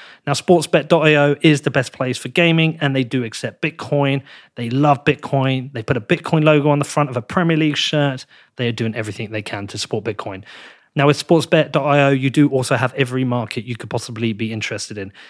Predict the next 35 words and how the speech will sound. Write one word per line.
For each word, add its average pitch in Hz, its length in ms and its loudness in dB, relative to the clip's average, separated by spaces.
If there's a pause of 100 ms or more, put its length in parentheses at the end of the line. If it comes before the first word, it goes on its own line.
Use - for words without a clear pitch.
(100)
If 135 120 -8
you 147 60 0
wanna 127 100 0
bet 117 160 0
on 120 100 -8
Tottenham 131 420 -2
losing, 180 400 4
you 147 100 0
won't 143 280 4
get 113 140 0
good 120 160 2
odds, 107 180 -2
by 98 180 -10
the 98 80 -10
way, 104 180 -4
'cause 107 180 -12
Tottenham 110 280 -10
are - 20 -6
shit. - 340 -2 (280)
But 120 100 -4
if 117 100 -8
you 143 120 2
wanna 160 160 6
bet 156 100 4
on 135 100 -2
Tottenham 135 300 0
losing, 156 380 4
you 143 80 -2
can. 143 400 -2 (280)
Tennis, 170 540 0
American 160 340 2
sports, 147 280 -2
motorsports, 185 680 2 (280)
even 127 240 0
esports. - 560 -6